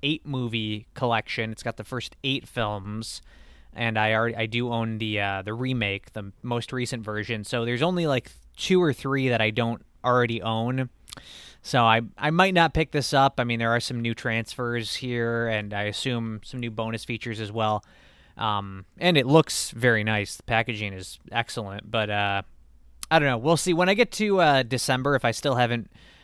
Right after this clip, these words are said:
hit my threshold for my Best Buy, uh, Elite Plus membership, um, I might pull the trigger on this if it's still available just to get over that threshold. But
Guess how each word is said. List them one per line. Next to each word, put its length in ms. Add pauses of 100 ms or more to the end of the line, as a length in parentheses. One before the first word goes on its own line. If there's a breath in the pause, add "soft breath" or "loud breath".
(240 soft breath)
hit 180
my 160
threshold 720
for 320
my 140
Best 340
Buy, 540 (120)
uh, 280 (280)
Elite 380 (260)
Plus 420
membership, 640 (540 soft breath)
um, 440 (180)
I 100
might 340
pull 160
the 60
trigger 340
on 140
this 200
if 100
it's 120
still 280
available 440
just 260
to 200 (640)
get 140
over 180
that 160
threshold. 540
But 220